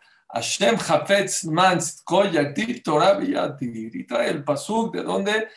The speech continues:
aprende de que la persona, Akadosh Baruj Hu, nos quiere tanto al pueblo de Israel que por eso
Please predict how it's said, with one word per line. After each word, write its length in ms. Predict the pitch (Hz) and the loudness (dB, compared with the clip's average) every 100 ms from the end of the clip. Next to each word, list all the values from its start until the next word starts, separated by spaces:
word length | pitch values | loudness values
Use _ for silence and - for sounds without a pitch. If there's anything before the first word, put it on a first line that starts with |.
| - - - | -20 -20 -4
aprende 1080 | 139 135 196 226 233 185 190 202 - _ _ - | -2 0 -2 0 2 4 4 2 -2 _ _ -4
de 300 | 160 180 180 | 0 0 2
que 600 | 185 190 202 226 - _ _ _ | 2 4 2 -2 -10 _ _ _
la 260 | - 151 151 | 0 2 4
persona, 920 | 156 147 - 180 190 185 180 180 - | 2 -2 -2 0 0 0 0 0 -2
Akadosh 360 | - 147 180 156 | -4 -4 -4 -2
Baruj 200 | 156 156 | -2 -2
Hu, 140 | 175 160 | -4 -2
nos 160 | 143 | -4
quiere 340 | - 185 190 170 - | -6 -4 -2 -2 -2
tanto 360 | 170 156 151 | -4 -2 -4
al 140 | 139 139 | -4 -4
pueblo 280 | 165 151 | -4 -2
de 40 | 139 | -4
Israel 400 | 135 131 147 - | -4 -6 -6 -4
que 140 | 151 | -6
por 280 | 143 151 151 | -6 -4 -4
eso 600 | 190 196 - 143 147 139 | -4 -6 -6 -4 -6 -8